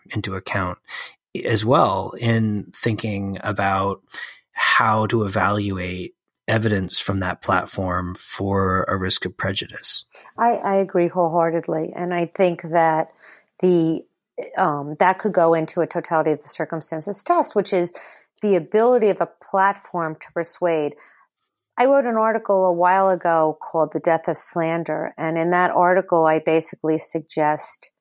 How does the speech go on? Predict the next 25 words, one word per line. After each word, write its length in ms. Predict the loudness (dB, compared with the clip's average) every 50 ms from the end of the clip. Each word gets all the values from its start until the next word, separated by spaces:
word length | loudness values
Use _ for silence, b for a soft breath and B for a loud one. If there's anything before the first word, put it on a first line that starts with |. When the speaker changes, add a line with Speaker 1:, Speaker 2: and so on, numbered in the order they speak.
| _ _ _ _ _ _ _ _ 0
Speaker 2:
that 200 | 2 2 2 4
we 120 | 4 4 4
don't 200 | 4 4 2 0
need 180 | 0 -2 -2
slander 520 | -4 -4 0 2 2 4 4 2 2 0 -2
anymore 760 | -2 -4 -4 -4 -4 -6 -6 -4 -4 -4 -4 -6 -8 -12 _ _ _ _ _ _ _ _ _ _ -2
because 840 | 0 0 0 -2 -4 0 2 4 4 4 4 2 0 0 -4 -8 _ _ _ -20
Twitter, 640 | -10 -2 2 2 4 4 4 2 0 -2 -6 -12 _ _ _ _ _ _ _ _ _ _ _ _ -2
which 280 | 0 0 0 0 -6 -10 -6
is 360 | -4 -4 -2 -4 -4 -8 -8
written, 540 | -6 0 2 2 2 2 -2 -4 -6 -6 -8 -10 _ _ _ _ _ _ _ _ _ _ _ -2
is 180 | -2 -2 0 0
really 420 | 0 2 4 4 4 4 2 0
kind 380 | 0 -4 -6 -6 -4 -4 -2 -4
of 140 | -4 0
like 560 | 2 2 2 2 2 -2 -6 -12 -20 -20 -20 _ _ _ _ _ _
slander 920 | -14 -12 -10 -4 0 0 2 2 2 0 2 2 4 4 4 2 -2 -4 _ _ _ _ _ _ -4
in 220 | -2 0 0 2
that 320 | 0 0 0 0 0 -2 -2 -2
it's 240 | -4 -4 -4 -6 -2
off 300 | 2 2 2 2 2 0
the 80 | -4 -4
cuff, 420 | -4 0 2 4 4 4 2 0 -4
not 300 | 0 2 4 4 2 2
reflective. 920 | 2 -2 -2 -2 -2 0 2 2 2 0 -4 -4 -2 0 0 0 0 -4